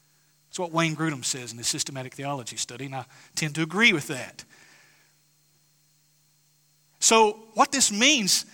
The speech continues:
is that our God looks, knows everything that's going to happen, sees everything as if it is happening,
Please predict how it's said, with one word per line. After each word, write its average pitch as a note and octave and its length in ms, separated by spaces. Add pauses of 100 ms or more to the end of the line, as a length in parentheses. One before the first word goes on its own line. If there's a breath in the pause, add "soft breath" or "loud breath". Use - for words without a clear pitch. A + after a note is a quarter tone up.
(220 soft breath)
is F3+ 120
that F3+ 100
our C#4 140
God A3 280
looks, G#3 540 (800 soft breath)
knows B3 400
everything A#3 380
that's G3+ 120
going A#3+ 160
to A3 60
happen, G#3+ 300
sees C4 300
everything A#3 380
as F#3+ 120
if B3+ 140
it G3+ 60
is F#3 120
happening, A3 460